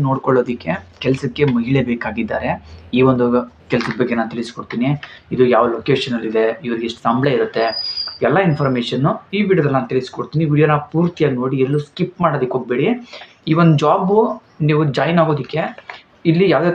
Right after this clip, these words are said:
ತರದ್ದು ಹಣ ನೀವು ಕೊಡೋದು, ಕಟ್ಟೋದು ಯಾವುದು ಕೂಡ ಇರೋದಿಲ್ಲ. ಇದು ಫ್ರೀ ಜಾಯಿನಿಂಗ್ ಆಗಿರುತ್ತೆ. ಈ ಒಂದು ಜಾಬ್ ಬಗ್ಗೆ ನಾನ್ ತಿಳಿಸ್ಕೊಡೋದಕ್ಕೂ ಮುಂಚೆ ಈ ಒಂದು ವಿಡಿಯೋಗೆ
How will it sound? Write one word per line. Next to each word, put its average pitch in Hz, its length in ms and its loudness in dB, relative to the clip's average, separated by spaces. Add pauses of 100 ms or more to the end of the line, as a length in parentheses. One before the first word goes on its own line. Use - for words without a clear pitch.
ತರದ್ದು 147 300 2
ಹಣ 135 100 2 (140)
ನೀವು 143 140 0 (100)
ಕೊಡೋದು, 135 320 2 (200)
ಕಟ್ಟೋದು 135 320 -2 (120)
ಯಾವುದು 135 200 0 (100)
ಕೂಡ 139 100 2 (240)
ಇರೋದಿಲ್ಲ. 131 340 0 (120)
ಇದು - 100 -6 (180)
ಫ್ರೀ 160 160 2 (100)
ಜಾಯಿನಿಂಗ್ 120 300 0
ಆಗಿರುತ್ತೆ. - 340 -10 (540)
ಈ 143 100 6
ಒಂದು 156 160 2
ಜಾಬ್ 156 200 2
ಬಗ್ಗೆ 165 220 2
ನಾನ್ 151 180 0
ತಿಳಿಸ್ಕೊಡೋದಕ್ಕೂ 147 680 0
ಮುಂಚೆ 151 300 2 (260)
ಈ - 100 0
ಒಂದು 127 200 -2
ವಿಡಿಯೋಗೆ 135 340 4